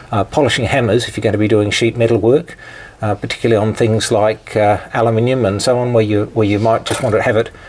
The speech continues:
uh, polished rather than having it, you know, bogged and, and painted, uh, it, it helps to have a, have a,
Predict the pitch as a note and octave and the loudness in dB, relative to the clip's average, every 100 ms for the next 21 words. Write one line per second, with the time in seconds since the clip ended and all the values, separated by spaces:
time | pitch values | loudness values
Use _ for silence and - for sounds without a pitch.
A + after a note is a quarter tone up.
0 | - - - A2+ G#2+ G2 - C#3+ F#3 - | -20 -20 -14 -6 -4 -2 2 2 2 0
1 | - - - - - - - F3 G#2+ G#2 | -6 -16 -20 -20 -20 -20 -10 -2 0 0
2 | G2+ A2+ G2 B2 A2 G#2 G#2+ - - - | 0 0 0 0 2 0 -2 -10 -20 -14
3 | - G2 G#2 C3 B2 G#2 G2+ F2+ G#2 G2 | -4 -2 0 2 2 2 -2 -2 -2 -4
4 | - C3 A#2+ C#3 - - - - - A2 | 0 0 0 -2 -4 -20 -20 -16 -4 0
5 | G#2 - - A#2 - - A2 B2 G2 - | 0 0 0 -2 -4 -4 0 2 0 -2
6 | - G#2+ A2+ G2 F#2 - A2 G#2 G2 | -2 0 2 0 -2 -4 -2 0 0